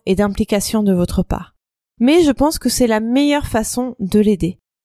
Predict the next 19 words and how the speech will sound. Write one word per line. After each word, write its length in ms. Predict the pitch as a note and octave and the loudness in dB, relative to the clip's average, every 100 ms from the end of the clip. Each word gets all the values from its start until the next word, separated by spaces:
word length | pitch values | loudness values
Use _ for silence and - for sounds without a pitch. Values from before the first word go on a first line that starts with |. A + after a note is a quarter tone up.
| _ - | _ -2
Ainsi, 460 | D4 - E4 F4 C4+ | 0 2 2 4 2
il 160 | A3 | -2
comprendra 600 | - D4 C#4 C4 A#3 A3+ | -2 -2 0 0 0 -2
sa 140 | A#3+ A3+ | -2 -2
différence, 540 | G3 - G3+ G3 A#3 | -2 -2 -2 0 0
il 140 | A3+ - | -2 0
comprendra 560 | C#4+ C#4 D4+ C4+ C#4 | -2 0 -2 0 -2
comment 380 | - - C4+ C#4 | -2 -2 2 2
il 120 | A#3+ | 0
fonctionne 500 | - G#3+ - A3 C4+ - | 0 -4 0 0 0 0
et 120 | A3+ | -2
ce 160 | - A#3+ | 0 0
sera 320 | - B3 C4 | 0 0 0
déjà 320 | A#3+ A3 C4 - _ | 0 2 -2 -4 _
énormément 580 | B3 A#3+ A#3 G#3+ G3+ G#3+ | 0 2 2 2 2 0
pour 220 | - F#3 | 0 0
lui. 220 | D#3+ - _ _ _ _ _ _ _ _ _ - | 0 -4 _ _ _ _ _ _ _ _ _ 0
Et 140 | B3+ | 0
plus 240 | - - | 0 6